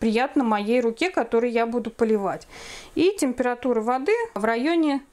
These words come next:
тридцати трёх градусов, тридцать три и один здесь у меня показывает. Вот. Теперь я хочу вам показать, а, количество солей, содержащиеся в этой воде,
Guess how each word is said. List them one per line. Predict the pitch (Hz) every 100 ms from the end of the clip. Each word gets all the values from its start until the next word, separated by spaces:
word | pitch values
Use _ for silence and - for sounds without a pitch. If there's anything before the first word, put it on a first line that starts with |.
| _
тридцати | - 233 233 - 339
трёх | 294 247 226
градусов, | 214 185 - -
тридцать | - 233 233 - -
три | 339 339
и | - 254
один | 226 190 196 185
здесь | - 190 -
у |
меня | 202 190
показывает. | 190 196 - 185 185 - - - - - - - -
Вот. | 202 196 -
Теперь | - 226 359 349
я | 302 277
хочу | 262 247 - 262
вам | 233 220
показать, | - 233 247 247 247 226 202 - - - -
а, | 220 214 208
количество | - 262 262 233 - - 220 214 196 - -
солей, | - 254 240 202 180 247 - - - - - - - -
содержащиеся | - 240 269 254 254 254 262 247 262
в | 240
этой | 233 240
воде, | 226 226 214 220